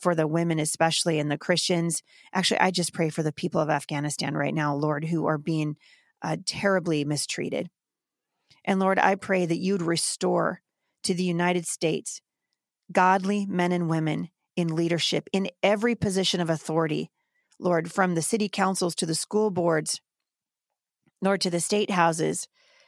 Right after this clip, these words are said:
to the House of Representatives and to the Senate and to the White House. Lord, we need people of integrity now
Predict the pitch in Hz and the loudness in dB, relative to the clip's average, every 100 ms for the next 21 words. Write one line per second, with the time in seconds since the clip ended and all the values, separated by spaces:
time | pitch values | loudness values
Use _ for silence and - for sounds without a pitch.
0 | - 185 180 180 180 175 170 170 170 170 | -2 0 4 4 2 0 0 0 0 2
1 | 165 156 160 165 156 156 165 160 156 160 | 0 0 -2 -2 -2 0 0 0 0 -2
2 | 156 151 151 151 156 143 - 156 156 175 | -2 -2 2 2 0 -4 -2 -4 -2 -4
3 | 156 175 165 160 156 147 156 151 147 147 | -4 -4 -2 -2 -2 -2 -2 0 -2 -2
4 | 151 | -2